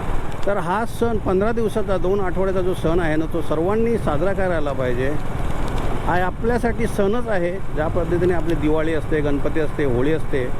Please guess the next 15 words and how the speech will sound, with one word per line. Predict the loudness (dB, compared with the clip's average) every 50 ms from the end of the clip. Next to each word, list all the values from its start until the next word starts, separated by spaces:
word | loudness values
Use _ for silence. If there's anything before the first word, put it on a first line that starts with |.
| -2 -4 -4 -2 0 0 0 0
त्याप्रमाणे | 2 0 0 0 0 0 0 0 0 2 2 2
ही | 2 0 0 0
वारी | 0 0 0 0 0 0 0 0
जी | 0 0
आहे | 2 2 2 0 0 0 0 -2 -2 -2
पंढरपूरची, | 0 0 0 0 2 0 0 0 -2 -2 0 0 0 0 0 0 -2 -2 -2 -2 -2 -2 0 2 2
माऊली, | 2 2 2 0 0 0 0 2 2 2 2 2 2 0 0 0 0 0 -2 -4 -4 -2 -2
आपली | 0 0 2 2 2
जी, | 2 2 0
अ, | 0 0 -2 0 0 2 2 2 2 2
ज्ञानेश्वर | 2 2 2 2 0 0 0 0 0
माऊली, | 2 0 0 0 0 0 2 2
संत | 2 0 0
तुकाराम | 0 0 0 0 0 2 2 2 2 2
महाराज, | 2 2 2 2 2 0